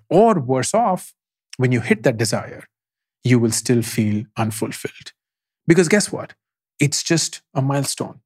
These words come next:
It's just a desire. It's just something that you signed up, that you wished you could get to. But once you get to it, you realize that doesn't make you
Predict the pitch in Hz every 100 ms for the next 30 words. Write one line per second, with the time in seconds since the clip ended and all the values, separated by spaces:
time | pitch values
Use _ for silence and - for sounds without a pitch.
0 | _ - 139 - 175 - - 143 139 135
1 | 135 135 135 _ 160 - - 190 - 175
2 | 160 180 165 165 - - 147 160 156 156
3 | 160 156 190 233 156 151 147 127 226 -
4 | - 147 147 131 117 120 - 131 185 -
5 | _ - 147 165 160 151 202 - 214 160
6 | 180 156 156 170 165 170 156 170 175 160
7 | 226 233 - 113